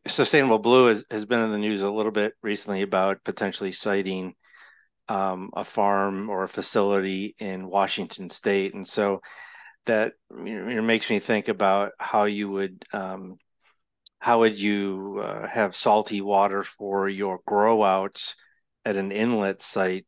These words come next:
when you don't have, say, ready access to salt water? Have you guys,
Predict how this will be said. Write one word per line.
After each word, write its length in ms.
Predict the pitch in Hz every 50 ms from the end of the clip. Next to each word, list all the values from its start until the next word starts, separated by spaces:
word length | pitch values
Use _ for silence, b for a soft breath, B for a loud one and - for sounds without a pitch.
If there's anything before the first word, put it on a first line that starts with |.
| _ _ _
when 160 | - 104 98 98
you 100 | 95 92
don't 200 | 101 101 101 98
have, 360 | 92 95 92 92 95 90 82 -
say, 340 | - - - 101 95 95
ready 340 | 92 90 95 92 92 95 95
access 480 | 92 90 92 - - - 104 92 87 -
to 100 | - -
salt 320 | - - - 107 107 98 -
water? 220 | 101 104 - 95
Have 100 | 95 95
you 100 | 107 110
guys, 420 | 117 113 107 104 101 - - -